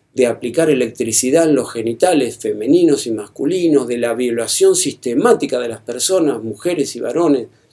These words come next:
todo prisionero, prisionera político era violado y vejado sexualmente. Hija de esa violencia terrorista, heredera de los nazis,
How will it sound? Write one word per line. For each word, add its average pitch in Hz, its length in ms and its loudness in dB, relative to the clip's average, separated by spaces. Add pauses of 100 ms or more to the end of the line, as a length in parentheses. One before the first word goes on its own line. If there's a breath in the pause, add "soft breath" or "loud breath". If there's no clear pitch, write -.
(120)
todo 202 320 8
prisionero, 139 640 2
prisionera 127 540 0
político 139 400 0
era 127 160 0
violado 139 640 0 (420)
y 127 180 -4
vejado 127 460 0
sexualmente. 120 1000 -4 (1300)
Hija 240 420 4
de 156 100 6
esa 156 220 2
violencia 127 800 2
terrorista, 120 1000 -2
heredera 131 560 6
de 214 120 6
los 147 160 -2
nazis, 120 760 -6